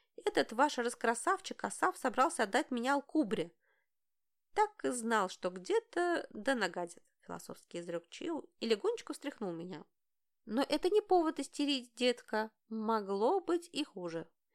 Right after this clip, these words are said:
«Спасибо», утешил отец родной, буркнула я, насупившись.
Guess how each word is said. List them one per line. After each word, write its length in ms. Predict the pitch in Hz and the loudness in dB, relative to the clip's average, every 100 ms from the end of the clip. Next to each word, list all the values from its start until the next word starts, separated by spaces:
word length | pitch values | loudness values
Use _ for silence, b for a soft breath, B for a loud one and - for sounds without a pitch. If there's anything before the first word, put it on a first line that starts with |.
| _ _ _ | _ _ _
«Спасибо», 800 | - - 392 - 254 254 214 202 | -8 -4 -4 -2 0 0 -2 -4
утешил 480 | 240 208 214 220 208 | -8 -4 -2 -2 -2
отец 360 | 190 - 180 185 | -2 -2 -6 -2
родной, 380 | 175 175 165 - _ _ _ | -4 -4 -10 -12 _ _ _
буркнула 500 | 208 190 196 - 185 | -12 -10 -10 -8 -6
я, 200 | 180 190 | -4 -2
насупившись. 800 | 269 233 - 185 196 - - - | -2 -2 -6 -14 -16 -20 -18 -20